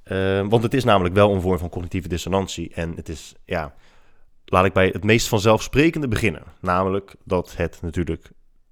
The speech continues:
zo is dat mijn podcast niet letterlijk nergens over gaat. Het feit dat ik nu aan het praten ben, eh, ben, eh, is natuurlijk al bewijs van het feit dat het in ieder geval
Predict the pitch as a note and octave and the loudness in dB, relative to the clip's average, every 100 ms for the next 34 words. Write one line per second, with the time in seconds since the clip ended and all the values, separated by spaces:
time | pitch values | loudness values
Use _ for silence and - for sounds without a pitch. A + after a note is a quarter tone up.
0 | _ _ - E2+ E2 G2+ - - F2 E2 | _ _ -4 0 2 2 0 -4 -4 -2
1 | E2 - F#2 - F2+ - F2+ F#2 - F#2 | -6 -6 -6 -2 -4 -2 -6 -6 -6 0
2 | G2 G#2 G#2 F#2 F#2+ - F#2 F2+ F#2 E2 | 2 2 0 -2 -4 -4 0 0 -4 -8
3 | E2 E2+ F#2 E2 - - - F2+ F2 F2+ | -8 -6 -4 -6 -8 -8 -2 -2 -2 -2
4 | F#2 - D#2+ - F#2+ G2+ A#2 A2+ A#2 C3 | -4 -4 -6 0 6 6 4 2 0 0
5 | - _ _ - F#2 G2+ A#2+ B2+ - _ | -8 _ _ -8 -2 0 0 -2 -12 _
6 | - - - _ _ - F2+ F2 - - | -20 -20 -20 _ _ -12 -8 -8 -8 0
7 | C#3+ A#2 A#2 B2 A#2 G#2+ G2 G2 G2+ G2 | 0 0 -2 -2 2 2 2 4 2 2
8 | F#2+ F2 F2 E2+ - E2+ E2+ F2+ G#2+ A2+ | -6 -4 -4 -4 -4 -2 0 0 0 2
9 | A2 A2 - | 2 0 -4